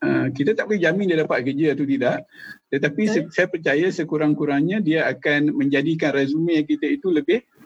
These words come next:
Speaker 1: bernilai tinggi lah.
Speaker 2: Betul.
Speaker 1: Uh, sedikit
Speaker 2: Ada
Speaker 1: daripada
Speaker 2: kualiti
Speaker 1: biasa.
Speaker 2: lah.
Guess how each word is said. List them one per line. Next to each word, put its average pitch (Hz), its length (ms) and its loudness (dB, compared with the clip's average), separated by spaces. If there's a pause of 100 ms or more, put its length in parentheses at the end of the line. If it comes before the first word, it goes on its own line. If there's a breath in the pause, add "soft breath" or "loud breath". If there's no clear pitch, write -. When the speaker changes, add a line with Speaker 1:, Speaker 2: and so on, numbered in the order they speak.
(120)
Speaker 1:
bernilai 139 480 0
tinggi 127 460 0
lah. 110 100 0 (300)
Speaker 2:
Betul. 226 400 -2
Speaker 1:
Uh, - 80 -12
sedikit 147 480 -2
Speaker 2:
Ada - 80 0
Speaker 1:
daripada 214 240 2
Speaker 2:
kualiti - 160 -2
Speaker 1:
biasa. - 100 2
Speaker 2:
lah. 220 180 2